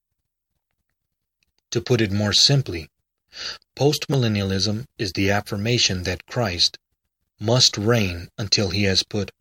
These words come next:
all his enemies under his feet. First Corinthians fifteen twenty-five. While men will always be sinners until Jesus returns, the Spirit will progressively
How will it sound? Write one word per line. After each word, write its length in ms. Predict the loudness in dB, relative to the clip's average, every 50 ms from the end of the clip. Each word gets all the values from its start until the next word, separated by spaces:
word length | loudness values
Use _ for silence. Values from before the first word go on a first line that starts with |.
| _ _ -2
all 200 | 0 2 2 2
his 200 | 2 0 0 0
enemies 480 | 0 -2 -4 -8 -10 -4 -4 -4 -4 -4 _ _ _ -10
under 220 | -8 -8 -6 -6
his 180 | -2 -2 -2 -2
feet. 340 | -2 -4 -8 -8 -12 -18 -20 _ _ _ _ _ _ _ _ _ _ _ _ _ -20 -20 -20 _
First 420 | _ -2 2 2 2 4 2 0 -2
Corinthians 760 | 0 0 0 0 -2 -2 -4 -6 -8 -6 -4 -4 -4 -4 -8 _ _ _ _ _
fifteen 520 | -6 -6 -4 -4 -6 -6 -6 -6 -8 -10 -10
twenty-five. 600 | -10 -8 -8 -6 -6 -6 -6 -6 -8 -10 -14 _ _ _ _ _ _ _ _ _ _ _ _ _ _ _ _ _ _ _ _ _ _ _ _ _ _ _ _ _ _ _
While 300 | -2 2 2 2 2 0
men 360 | 0 0 2 2 2 2 2
will 240 | 2 2 2 0 -2 -4 -4
always 380 | -2 0 0 0 0 -2 -4 -6
be 120 | -4 -2
sinners 540 | 0 2 2 2 0 -2 -4 -4 -6 -6 -6 -6
until 380 | -8 -8 -6 -2 0 0 0 0
Jesus 440 | 0 0 0 2 0 0 0 -2 -2
returns, 640 | -2 -4 -2 -2 -2 -2 -4 -4 -4 -4 -4 -4 -6 _ _ _ _ _ _ _ -14 -10 -10 -10 -10 -10 _
the 100 | -2 0
Spirit 460 | 0 0 2 4 4 4 4 4 2 -2 _
will 160 | -4 -4 -4 -4
progressively 880 | -6 -6 -6 -2 2 2 4 4 4 4 2 0 -2 -6 -8 -8 -10